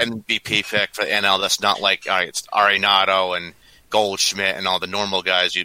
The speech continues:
people are picking, um, you know, I'd pick Soto. I think he can.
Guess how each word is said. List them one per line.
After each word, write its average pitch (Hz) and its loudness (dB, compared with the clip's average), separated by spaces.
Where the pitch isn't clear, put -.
people 92 -6
are 90 -4
picking, 90 -4
um, 87 0
you 92 -2
know, 92 0
I'd 95 0
pick 107 -2
Soto. 95 2
I 87 0
think - -4
he 92 -2
can. 90 -2